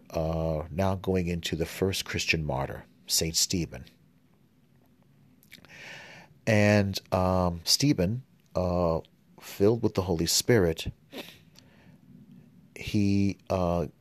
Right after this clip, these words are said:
notice how he goes. If you read the whole chapter,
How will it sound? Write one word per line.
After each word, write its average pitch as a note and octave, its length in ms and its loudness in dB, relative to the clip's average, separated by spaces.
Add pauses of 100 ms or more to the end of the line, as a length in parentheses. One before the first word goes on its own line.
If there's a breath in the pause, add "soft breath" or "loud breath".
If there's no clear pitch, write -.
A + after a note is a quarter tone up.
(160)
notice A#2 400 2
how G2+ 320 2
he G2+ 420 0
goes. F#2 420 4
If - 160 -10
you G2 80 0
read A#2+ 240 2
the A2 100 2
whole G2+ 200 2
chapter, - 580 -2